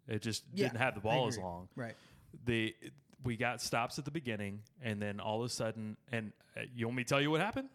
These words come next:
Speaker 1: All of a sudden, the other team made adjustments and figured it out, and floodgates opened.
Speaker 2: Yeah.
Speaker 1: That's what happens.
Speaker 2: Right.
Speaker 1: Um, and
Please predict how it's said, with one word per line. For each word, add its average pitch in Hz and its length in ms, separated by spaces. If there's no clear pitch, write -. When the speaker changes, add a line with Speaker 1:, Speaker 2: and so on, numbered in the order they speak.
Speaker 1:
All 131 140
of 131 40
a - 40
sudden, 156 180
the 131 80
other 170 80
team 147 220
made 123 160
adjustments 107 640
and 113 120
figured 117 380
it 98 80
out, 107 340
and 110 480
floodgates 113 500
opened. - 400
Speaker 2:
Yeah. 110 180
Speaker 1:
That's 160 340
what 104 140
happens. 123 720
Speaker 2:
Right. 110 220
Speaker 1:
Um, 104 540
and 110 260